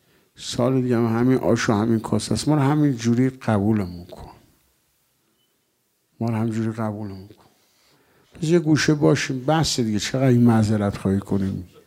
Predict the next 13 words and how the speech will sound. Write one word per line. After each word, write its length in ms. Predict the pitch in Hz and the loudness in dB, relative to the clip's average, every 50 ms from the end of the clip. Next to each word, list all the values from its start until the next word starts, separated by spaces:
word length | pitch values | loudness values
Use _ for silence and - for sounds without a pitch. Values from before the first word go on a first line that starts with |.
| _ _ - - - - _ _ | _ _ -20 -20 -20 -20 _ _
چقدر 220 | - - 131 123 | -2 2 4 6
این 140 | 127 123 120 85 | 6 6 6 4
عذر 320 | 107 123 117 110 - - | 2 0 0 -2 -4 -6
خواهی 180 | - 117 113 110 | -6 -6 -6 -6
کنیم، 220 | 110 - 110 110 | -4 -4 -4 -2
دوباره 360 | 104 113 110 101 104 104 107 101 | 2 2 4 4 4 4 4 2
بیایم 300 | 95 107 101 95 92 95 | 2 2 2 2 0 0
تو 200 | 98 95 98 - - - - - - - - _ _ _ _ _ | -2 -2 -4 -4 -8 -16 -20 -20 -20 -20 -20 _ _ _ _ _
همین 440 | - - - - - 196 208 208 190 | -20 -18 -8 -4 0 2 2 2 2
جوری 220 | 156 143 147 151 160 | 2 2 2 2 4
ما 100 | 151 139 | 4 4
رو 100 | 123 107 | 2 0
بخر." 440 | 107 104 - - - 95 85 - | -2 -6 -8 -10 -10 -10 -10 -12